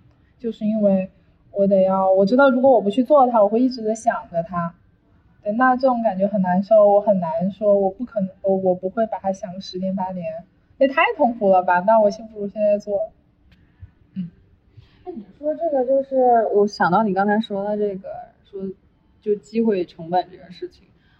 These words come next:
Speaker 2: 我觉得我二十六岁、二十七岁的时候也有这个感觉，但说实话我忘了，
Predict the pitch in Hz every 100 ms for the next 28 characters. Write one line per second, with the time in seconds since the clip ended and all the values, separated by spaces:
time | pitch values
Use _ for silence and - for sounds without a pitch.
0 | _ 214 285 247 269 262 254 269 254 233
1 | 247 247 - 247 247 233 226 196 160 247
2 | - 160 151 - - _ - _ _ _
3 | - 349 349 349 311 302 202 233 285 277